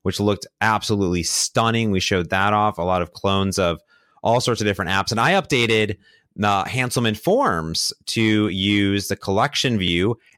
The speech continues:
and my pull to refresh control in combination with the collection view. And I had it so it, you could rotate the device and get more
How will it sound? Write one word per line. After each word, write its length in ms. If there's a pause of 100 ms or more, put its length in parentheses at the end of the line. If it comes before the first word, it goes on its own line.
(100)
and 500
my 220
pull 340
to 140
refresh 460
control 520
in 160
combination 840 (360)
with 180
the 80
collection 560
view. 420
And 480 (300)
I 100
had 220
it 120
so 420 (320)
it, 180
you 180
could 260
rotate 580
the 80
device 640
and 140
get 160
more 420